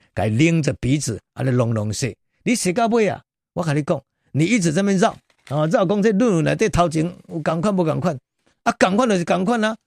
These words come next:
又有怎么样子啊？我林志坚是专门咧，我是咧选举啊，这个，这个论文就是咧研究，这个论文就在这研究新的个三卡都嘛，啊，所以听众朋友，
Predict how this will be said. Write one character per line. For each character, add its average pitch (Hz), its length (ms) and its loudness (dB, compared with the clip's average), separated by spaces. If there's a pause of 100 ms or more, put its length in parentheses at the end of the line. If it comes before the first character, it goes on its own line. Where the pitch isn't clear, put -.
(160)
又 262 220 0
有 151 60 4
怎 135 140 -2
么 151 120 0
样 202 200 0
子 170 100 -2
啊？ 156 100 -4 (480)
我 262 160 4
林 214 220 2
志 233 180 0
坚 233 180 2
是 170 140 0
专 214 200 0
门 202 100 0
咧， 240 100 0 (160)
我 233 100 -2
是 160 80 -2
咧 190 100 0
选 220 320 0
举 208 220 -2 (280)
啊， - 100 -2
这 262 100 0
个， 233 100 0 (200)
这 320 120 2
个 320 60 2
论 202 220 6
文 196 100 4
就 202 100 2
是 202 100 2
咧 254 120 2
研 254 220 2
究， 247 200 0 (640)
这 - 120 -2
个 233 140 2
论 247 220 4
文 175 120 2
就 214 100 -2
在 254 160 0
这 254 160 -4
研 202 320 0
究 208 300 -2 (240)
新 208 360 0
的 196 100 2
个 185 100 2
三 170 260 -2
卡 165 200 2
都 190 200 0
嘛， 160 200 -2 (420)
啊， - 100 -4
所 247 140 0
以 - 20 -2
听 180 160 0
众 196 140 2
朋 185 80 2
友， 185 100 0